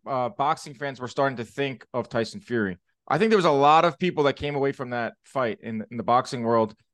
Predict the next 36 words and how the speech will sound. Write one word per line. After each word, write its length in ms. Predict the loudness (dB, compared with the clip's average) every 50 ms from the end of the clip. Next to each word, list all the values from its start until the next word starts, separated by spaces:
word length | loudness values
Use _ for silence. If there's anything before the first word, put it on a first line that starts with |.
| _ _ _ _ -4
that 100 | -2 0
were 100 | 2 2
like, 300 | 4 4 2 2 0 -4
"Finally, 520 | -8 -8 -4 -2 -2 -2 -2 -4 -8 -8
this 160 | -10 -10 -10 -10
is 100 | -6 -6
what 120 | -6 -4
Fury 300 | -2 0 2 2 2 2
gets, 380 | 2 2 2 2 0 0 -6 -8
man. 240 | -6 -4 -4 -6
This 100 | -8 -10
is 100 | -10 -8
what 120 | -6 -4 -4
he 40 | -2
gets 300 | 0 0 0 0 0 -4
for 120 | -10 -8
being 180 | -8 -8 -8 -6
so 180 | -4 -4 -4
inactive. 300 | -2 -2 -2 -2 -2 -4
This 80 | -8 -8
is 80 | -8
what 80 | -8 -8
he 80 | -8 -4
gets, 400 | 0 2 2 2 2 -2 -6 -16 _ -20 -20 -20 _ -2
uh, 260 | 0 2 4 4 4
for 140 | 2 0 -2
not 280 | 0 0 0 0 0 0
fighting 220 | 0 0 0 0
those 160 | 0 -2 -2
big 240 | -2 -2 -4 -4 -4
fights. 300 | -4 -4 -2 -2 -2 -4
A 80 | -6 -6
guy 140 | -4 -4
like 160 | -4 -4 -6 -8
Ngannou 440 | -8 -6 -6 -4 -4 -4 -6 -8
who 100 | -10 -16